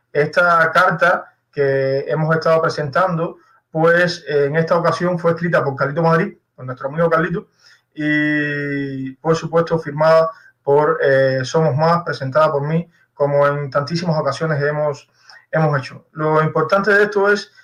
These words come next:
que nosotros queremos posicionarnos como una sociedad civil, eh, civil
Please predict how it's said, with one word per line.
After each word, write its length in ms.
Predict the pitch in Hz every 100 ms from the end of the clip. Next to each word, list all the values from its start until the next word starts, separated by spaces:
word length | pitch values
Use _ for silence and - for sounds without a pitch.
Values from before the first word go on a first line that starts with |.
| _ -
que 240 | 160 165
nosotros 340 | 160 160 - -
queremos 320 | 190 202 -
posicionarnos 800 | 233 233 208 190 180 170 165 - - -
como 180 | - 151
una 100 | 190
sociedad 300 | 196 170 180
civil, 380 | 175 180 190 170
eh, 160 | 160 151
civil 400 | 160 170 196